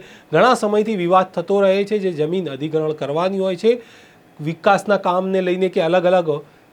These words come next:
કામને લઈને જે જમીન અધિગ્રહણ કરવામાં આવે છે, તેમાં વળતર તેમજ ઘણી બધી વસ્તુઓને લઈને નિયમો બનાવવામાં આવ્યા છે, તેને લઈને વારંવાર વાતો અને વિવાદ સામે આવતા રહે છે. તેને લઈને જ રાહુલ ગાંધીએ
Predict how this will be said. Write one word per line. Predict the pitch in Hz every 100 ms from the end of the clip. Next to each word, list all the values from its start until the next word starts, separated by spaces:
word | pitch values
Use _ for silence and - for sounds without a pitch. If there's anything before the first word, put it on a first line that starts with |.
| -
કામને | 170 190 196
લઈને | 190 180 185
જે | 180
જમીન | 165 175 180
અધિગ્રહણ | 151 170 175 175
કરવામાં | 170 160 202 233 220
આવે | 214
છે, | 214
તેમાં | 220 202 160
વળતર | 156 156 208
તેમજ | 196 180 185 180 _ _ -
ઘણી | 185 233
બધી | 226 226
વસ્તુઓને | 202 - 208 208 202
લઈને | 170 156 247 196 113 127
નિયમો | 151 170 196
બનાવવામાં | 185 185 196 196 196 196
આવ્યા | 190 202
છે, | 214
તેને | 190 190
લઈને | 180 254 220 110 - _ _ _ -
વારંવાર | 151 175 160 160 214 147 110 -
વાતો | 143 147 190
અને | 190
વિવાદ | 180 147 170 170
સામે | 160 156
આવતા | 165 143 135 185
રહે | 180 185
છે. | 208
તેને | 226 170
લઈને | 165 160 208 214
જ | 202
રાહુલ | 156 165 160
ગાંધીએ | 160 170